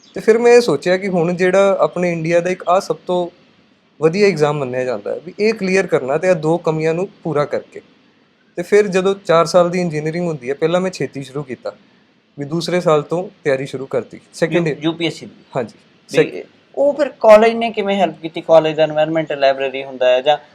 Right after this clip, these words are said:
Speaker 2: ਉਹ 'ਚ ਕਿਵੇਂ ਪਲਾਨ ਕੀਤਾ ਹੈ ਸਰ?
Speaker 1: ਇਹਦੇ ਵਿੱਚ ਵੀ ਹੁਣ ਸੋਚ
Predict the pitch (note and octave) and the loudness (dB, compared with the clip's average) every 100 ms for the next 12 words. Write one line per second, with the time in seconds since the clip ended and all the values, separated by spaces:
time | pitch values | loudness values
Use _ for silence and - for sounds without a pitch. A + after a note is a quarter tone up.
0 | - A3 A#3 G3+ F#3 E3 D3 C3 A#2 - | -2 -2 -2 -2 -2 2 2 2 -8 -12
1 | G#2 G2+ - - _ _ _ _ _ _ | -12 -12 -20 -20 _ _ _ _ _ _
2 | _ - F#3 A3+ A3 G#3+ G3+ A3 G3+ G3+ | _ -2 2 4 2 -2 -2 0 0 -2
3 | - D#3 F3 F#3 | -2 0 0 0